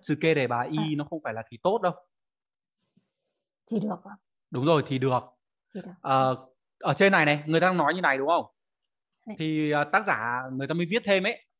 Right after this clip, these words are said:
Speaker 1: Vậy thì bé, bé, bé, bé, bé Thảo Thái này ấy, biết đâu bé lại nghĩ rằng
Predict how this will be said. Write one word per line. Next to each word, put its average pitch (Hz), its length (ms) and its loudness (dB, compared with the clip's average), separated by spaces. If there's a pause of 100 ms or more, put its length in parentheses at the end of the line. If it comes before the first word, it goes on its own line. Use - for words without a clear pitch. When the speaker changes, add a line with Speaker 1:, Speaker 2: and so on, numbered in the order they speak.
Speaker 1:
Vậy 185 180 0
thì 151 120 0
bé, 147 460 2 (280)
bé, 156 200 2
bé, 160 240 0
bé, 156 220 -2
bé 151 240 -2
Thảo 117 200 -6
Thái 127 160 -4
này 156 220 0
ấy, 180 160 -4 (680)
biết 226 120 -2
đâu 214 200 4
bé 170 200 4
lại 185 120 -2 (100)
nghĩ 208 180 -8
rằng 156 280 0